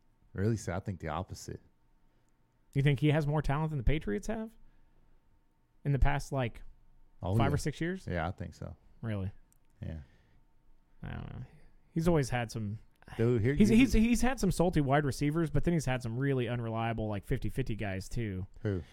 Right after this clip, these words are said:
Speaker 2: He was the dude that had the migraines all the time and would only play. Great, great wide receiver. I had him in fantasy for, like, three years. <sighs>
Speaker 1: Oh, I don't know.
Speaker 2: I'm,
Speaker 1: I
Speaker 2: I'm,
Speaker 1: know
Speaker 2: br-,
Speaker 1: who
Speaker 2: I'm
Speaker 1: you're
Speaker 2: brain
Speaker 1: talking about.
Speaker 2: farting. Yeah. He doesn't play for him anymore.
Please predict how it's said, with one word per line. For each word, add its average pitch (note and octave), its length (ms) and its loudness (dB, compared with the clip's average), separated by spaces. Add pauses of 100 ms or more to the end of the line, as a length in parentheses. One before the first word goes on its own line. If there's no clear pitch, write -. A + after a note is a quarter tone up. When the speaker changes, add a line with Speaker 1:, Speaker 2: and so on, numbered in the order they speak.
Speaker 2:
He F3 80 4
was G3 100 4
the F#3 60 4
dude E3+ 180 6
that D3 60 0
had C#3 120 0
the B2 60 -2
migraines A2+ 520 -2
all F2+ 100 -4
the F#2+ 80 -4
time F#2 420 -4
and B2+ 100 -4
would A#2 100 0
only A2 160 0
play. G#2+ 280 0
Great, C#3+ 400 0
great D#3 280 2
wide B2+ 180 0
receiver. G#2 420 -4
I G#2 40 -2
had D3 120 2
him D3 100 2
in A2 80 -2
fantasy A2+ 360 -2
for, G#2+ 120 -8
like, F#2+ 180 -8
three A#2+ 300 -2
years. F#2 540 -6 (1400)
<sighs> - 20 -10 (1200)
Speaker 1:
Oh, D#2+ 140 -8
I D2+ 60 -8
don't D#2 180 -10
know. - 100 -14
Speaker 2:
I'm, A2+ 240 -6
Speaker 1:
I C3 60 -6
Speaker 2:
I'm, B2 100 -4
Speaker 1:
know F2+ 120 -2
Speaker 2:
br-, F2+ 40 0
Speaker 1:
who E2 80 -4
Speaker 2:
I'm C3 60 -4
Speaker 1:
you're C3 80 -2
Speaker 2:
brain A#2+ 200 2
Speaker 1:
talking G#2+ 120 -4
about. G#2 80 -4
Speaker 2:
farting. - 40 -12 (120)
Yeah. G#2 260 0 (1160)
He D#3+ 80 4
doesn't D3 180 4
play C3+ 160 4
for A#2+ 180 -4
him G#2 80 -2
anymore. G2 520 -4